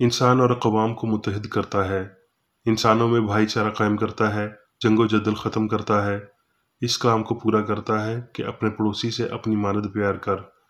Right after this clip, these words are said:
गैर कौमों और मसीही बुत परस्तों को और जो कुछ भी माशरती, शहरी, मुजरमाना,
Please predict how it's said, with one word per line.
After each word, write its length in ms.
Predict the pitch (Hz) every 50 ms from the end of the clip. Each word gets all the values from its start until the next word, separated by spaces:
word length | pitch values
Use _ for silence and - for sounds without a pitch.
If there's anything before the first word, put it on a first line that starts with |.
| _ _ _ _ _ _ _ - 104
गैर 240 | 104 110 113 117
कौमों 360 | 117 - 127 120 123 127 135 127
और 160 | 120 113 110
मसीही 380 | 110 110 - - 117 110 123
बुत 240 | 120 113 110 110 110 -
परस्तों 360 | 113 107 104 - - 117 110
को 360 | 107 - 113 110 113 - _ _ _ _ _ _ _ -
और 120 | 117 110
जो 140 | 110 123 123
कुछ 240 | 123 - 127 - -
भी 80 | 143
माशरती, 840 | 139 123 107 104 101 - 123 113 113 - 127 127 123 123 - _ _ _ _ -
शहरी, 480 | - - 117 104 104 110 117 123 123 - _ _ _ _ _ - -
मुजरमाना, 800 | 113 107 104 113 107 107 107 104 104 107 110 113 120 120 _